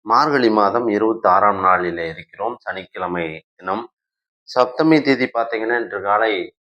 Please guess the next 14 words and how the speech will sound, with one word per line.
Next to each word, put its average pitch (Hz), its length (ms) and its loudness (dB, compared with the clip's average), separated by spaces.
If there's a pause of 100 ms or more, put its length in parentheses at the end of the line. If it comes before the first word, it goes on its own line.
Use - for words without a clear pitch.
(280)
எட்டு 107 260 -6
நா-, 107 360 2
எட்டு 107 300 0
இருபத்தி 120 400 2
நாலு 107 200 4
வரை, 107 300 2
அதன் 101 320 -2
பிறகு 107 400 -2
அஷ்டமி 92 460 -4
திதி. 92 440 -6 (500)
யோகம் 131 640 2
அதிகண்டம், 104 760 0 (680)
கரணம் 131 720 0 (520)
பவகரணம், 104 880 2